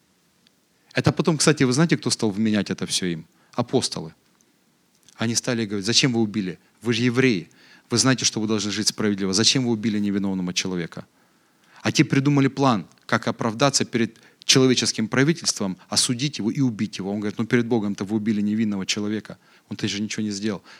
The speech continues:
Зачем вы?» И они стали на них эту вину навешивать. А Иисус перед Богом даже сказал, «Боже, убивают зазря, но ты им не вмени этого». И, э, я вам хочу сказать,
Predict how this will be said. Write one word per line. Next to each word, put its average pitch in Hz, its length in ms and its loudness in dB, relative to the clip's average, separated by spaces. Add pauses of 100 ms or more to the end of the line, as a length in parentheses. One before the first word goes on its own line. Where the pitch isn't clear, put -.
(120)
Зачем 117 340 0
вы?» 110 100 -4 (260)
И - 80 -8
они 135 180 0
стали 110 260 -2
на 101 80 -4
них 101 200 -8
эту 98 160 -14
вину 110 300 -6
навешивать. 90 560 -6 (120)
А 104 120 -6
Иисус 160 600 -2
перед 113 220 -4
Богом 120 360 -2
даже 110 200 -6
сказал, 101 380 -6 (180)
«Боже, 95 380 -8 (520)
убивают 117 480 0
зазря, 104 520 -2 (1600)
но 110 160 -6
ты 117 180 0
им 98 100 -4
не 98 120 -10
вмени 101 340 -6
этого». - 320 -16 (2250)
И, 110 180 0
э, 104 140 2 (1000)
я 107 120 -4
вам 104 80 -4
хочу 104 240 -8
сказать, 92 420 -6